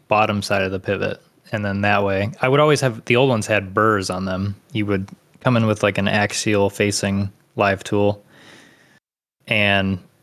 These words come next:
mill the actual weird contour on the pivot, and it would leave a burr both on the bottom and the top. The problem with it being on the bottom is when it sits against the handle, that burr is, you know, in the pocket or whatever, and, uh,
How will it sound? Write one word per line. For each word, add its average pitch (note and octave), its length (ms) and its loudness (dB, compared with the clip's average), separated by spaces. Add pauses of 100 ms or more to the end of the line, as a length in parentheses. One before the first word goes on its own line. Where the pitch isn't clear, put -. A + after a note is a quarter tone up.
(100)
mill A2+ 260 4
the G#2 120 4
actual G2+ 460 0
weird G2 300 -2
contour G2+ 680 -4 (240)
on G#2 100 -2
the F#2+ 80 -6
pivot, G2 500 -2 (360)
and G#2+ 180 -2
it G#2 60 -4
would G#2+ 80 -4
leave A2 200 2
a G2+ 60 2
burr G2+ 500 2 (160)
both G2 200 0
on G2 160 -2
the F#2+ 120 -2
bottom F#2+ 380 0
and F#2+ 100 -8
the F#2 120 -8
top. - 400 -4 (120)
The A2+ 100 -6
problem A2 240 0
with G2+ 140 -2
it G#2 100 -4
being G2+ 180 -2
on F#2+ 80 -6
the F#2 80 -8
bottom G#2+ 400 2
is F#2+ 280 -4 (120)
when G#2 100 0
it G2+ 200 -6
sits - 640 -2
against G#2 300 -2
the G2+ 80 -2
handle, G2+ 540 -2 (260)
that G2 200 -2
burr G2+ 280 4
is, G2 340 -2 (240)
you A2+ 100 -2
know, G2 180 -6
in G#2 140 -2
the F#2+ 80 -6
pocket G2+ 360 0
or G2 60 -2
whatever, G2 400 -2 (840)
and, F#2+ 360 -4
uh, F#2 240 -2